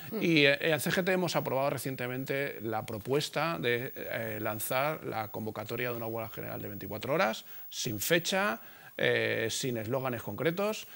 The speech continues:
Speaker 2: Hemos empezado ya, los compañeros del Confederal han empezado a, a lanzar la iniciativa a todo tipo de organizaciones que, que ya eso estarán, estarán llegando, eh, para que vayan tanteando,
Speaker 1: Las tienen
Speaker 2: valorando
Speaker 1: aquí.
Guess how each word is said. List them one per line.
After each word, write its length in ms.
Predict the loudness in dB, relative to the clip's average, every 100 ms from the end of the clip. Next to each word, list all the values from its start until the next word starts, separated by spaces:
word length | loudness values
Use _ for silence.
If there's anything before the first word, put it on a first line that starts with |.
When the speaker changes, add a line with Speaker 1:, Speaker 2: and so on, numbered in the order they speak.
| -16 -16 -2
Speaker 2:
Hemos 260 | 0 2 0
empezado 480 | -2 0 2 2 2
ya, 240 | 2 2
los 140 | 0
compañeros 440 | -4 -2 -2 -2 0
del 360 | -2 0 -2
Confederal 440 | -4 -4 -2 0 0
han 60 |
empezado 360 | -2 -2 0 0
a, 340 | 0 0 0
a 220 | 0 -2 -2
lanzar 320 | -2 -4 -4
la 60 |
iniciativa 440 | -4 -4 -2 0 0
a 60 |
todo 140 | -2 -4
tipo 220 | -4 -4
de 60 | -4
organizaciones 560 | -6 -6 -4 -2 -2
que, 340 | -4 -4 -6 -10
que 120 | -8
ya 140 | -4 -4
eso 160 | -4
estarán, 500 | -6 -6 -6 -6 -8 -10
estarán 360 | -8 -6 -6
llegando, 460 | -2 -2 0 -2 -6 -12 -16 -16 -10 0
eh, 340 | 4 4 4
para 340 | 4 6 4 2
que 120 | 0
vayan 320 | 2 0 -2
tanteando, 460 | -4 -4 -4 -2 0
Speaker 1:
Las 200 | 2 4
tienen 40 | 4
Speaker 2:
valorando 300 | 4 4
Speaker 1:
aquí. 80 | 2